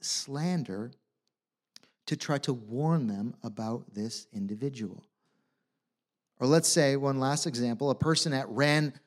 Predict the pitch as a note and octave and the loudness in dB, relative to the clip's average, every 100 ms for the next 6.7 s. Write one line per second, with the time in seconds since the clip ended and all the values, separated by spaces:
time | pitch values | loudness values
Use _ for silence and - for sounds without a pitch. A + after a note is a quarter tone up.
0 | _ A#2 A#2 - - - B3 A3+ A3 G3+ | _ -4 2 6 6 6 4 4 6 6
1 | G3 G3+ _ - F3 G3 - E3 F#3+ F#3+ | 4 -2 _ 4 6 6 4 6 8 8
2 | G3 F#3 F3 G3 F3+ - - F#3+ F#3 G#3 | 6 4 2 2 2 0 2 4 6 8
3 | G3 F#3+ F3+ - - _ _ _ - - | 8 8 4 2 -4 _ _ _ -10 -2
4 | F3+ E3 C#3+ A#2+ D#3 F#3 F#3+ E3+ F3+ F3 | 0 2 0 0 4 6 4 4 4 4
5 | E3+ F#3+ F3 F#3 F3 F3 D#3 - - _ | 4 4 6 6 8 8 4 2 -14 _
6 | _ _ - F#3 F#3+ F3+ | _ _ 4 8 10 8